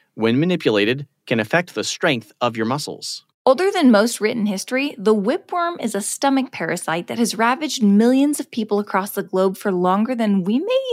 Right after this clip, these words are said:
Speaker 2: ever know. However, a recently discovered fossil of the fecal parasite has led us closer to not only discovering how long it's existed for,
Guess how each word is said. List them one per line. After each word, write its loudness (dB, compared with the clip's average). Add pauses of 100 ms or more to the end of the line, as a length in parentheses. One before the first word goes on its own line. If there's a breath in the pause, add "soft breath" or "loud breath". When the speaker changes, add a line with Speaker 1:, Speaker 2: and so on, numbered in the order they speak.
Speaker 2:
ever 2
know. 2 (420 loud breath)
However, 4
a -4
recently -6
discovered -4
fossil -2
of -12
the -4
fecal -8
parasite -2
has -6
led 2
us -4
closer -2
to -6
not 2
only -2
discovering -2
how -4
long -4
it's -8
existed -4
for, 2